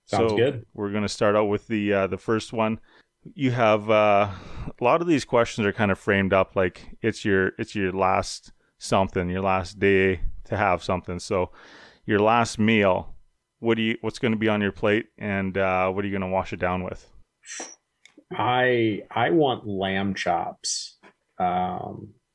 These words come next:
Speaker 1: I'm, I'm big on lamb chops and probably scallops because I can get greedy. So we're gonna do a, a nice kind of a, an off the reservation surf and turf there.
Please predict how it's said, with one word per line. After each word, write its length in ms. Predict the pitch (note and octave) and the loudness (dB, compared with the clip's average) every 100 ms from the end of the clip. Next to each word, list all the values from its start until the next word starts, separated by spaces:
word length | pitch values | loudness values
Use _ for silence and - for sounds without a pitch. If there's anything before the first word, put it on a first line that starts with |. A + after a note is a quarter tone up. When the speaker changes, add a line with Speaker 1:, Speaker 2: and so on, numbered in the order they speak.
| _ _ | _ _
Speaker 1:
I'm, 600 | G2 A2 G#2+ G#2 G2 F#2+ - | -6 -2 -2 -2 -4 -6 -6
I'm 260 | C3 C#3 A2 | -4 -2 -2
big 340 | A2 G#2 G2 | 0 0 2
on 260 | G2 F#2+ F2+ | 0 -2 -2
lamb 300 | F#2+ F#2+ F#2+ | 0 0 -2
chops 540 | - F#2 F2+ - - | 0 2 0 -2 -4
and 180 | G2 F2+ | -4 -4
probably 440 | - F3 B2+ A2 | 0 2 2 2
scallops 1000 | - - G2 F2+ F2+ F#2 - - - - | 2 0 0 0 0 -4 -6 -2 0 0
because 280 | - G2 G2 | -2 -6 -4
I 120 | F#2+ | -2
can 200 | F#2+ F#2+ | -2 -6
get 220 | F#2 F#2+ - | -6 -6 -6
greedy. 540 | G2+ G2 G2 G2 G2 - F3 - - - | -2 0 0 0 -2 -4 -4 -4 -8 -6
So 160 | - | 0
we're 80 | - | 2
gonna 200 | B2 G#2+ | 2 0
do 280 | G2 G2+ G2 | 0 0 2
a, 160 | F#2+ F#2 | 0 -2
a 60 | G#2 | -2
nice 420 | G#2 G2+ F#2+ - | -2 -2 -2 -4
kind 240 | - G2+ | -2 -2
of 120 | G2 | -2
a, 220 | F#2+ F#2+ F#2+ | -2 -2 -2
an 140 | G2+ | -4
off 560 | G2 F2 F2 F2+ - - | -4 -2 0 -2 -6 -10
the 260 | - F#2+ F#2+ | -4 -2 0
reservation 800 | F#2+ F#2+ F#2+ F#2 F#2+ F#2+ G2 F#2 | -2 -2 -2 -2 0 -2 -2 -2
surf 360 | - G2+ F#2+ G2 | -2 -2 -2 -6
and 160 | F#2 | -8
turf 340 | - G2 F#2 - | -2 -2 -2 -4
there. 380 | G2 G2 G2 | -4 -2 -4